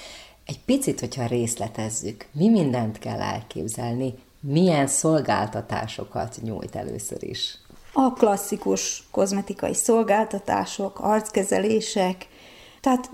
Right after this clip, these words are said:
Speaker 2: pont a klasszikus, mert ez a kozmetika, ez, ö, nem egy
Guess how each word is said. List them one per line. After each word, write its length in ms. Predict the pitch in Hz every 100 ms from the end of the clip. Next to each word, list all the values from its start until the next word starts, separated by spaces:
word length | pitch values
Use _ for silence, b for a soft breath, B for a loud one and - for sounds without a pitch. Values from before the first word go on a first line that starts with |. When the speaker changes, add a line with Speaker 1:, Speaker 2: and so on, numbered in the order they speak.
| 294 -
Speaker 2:
pont 300 | 285 240 -
a 140 | 185
klasszikus, 840 | - 226 233 254 240 233 240 240 -
mert 300 | 214 208 -
ez 200 | 202 202
a 360 | 190 180 180 -
kozmetika, 840 | 226 233 247 247 247 254 247 247 B B B B B
ez, 240 | 226 220
ö, 400 | 220 202 226 214 214 202
nem 260 | 240 247 214
egy 260 | 196 220